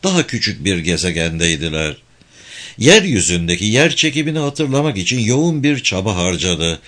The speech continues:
O yer çekimiyle çok zor olacağını düşündü.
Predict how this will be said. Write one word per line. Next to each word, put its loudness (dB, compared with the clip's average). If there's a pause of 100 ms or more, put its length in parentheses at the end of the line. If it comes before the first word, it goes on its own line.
(140)
O 6
yer 4
çekimiyle 0
çok 0
zor -2
olacağını 0
düşündü. -2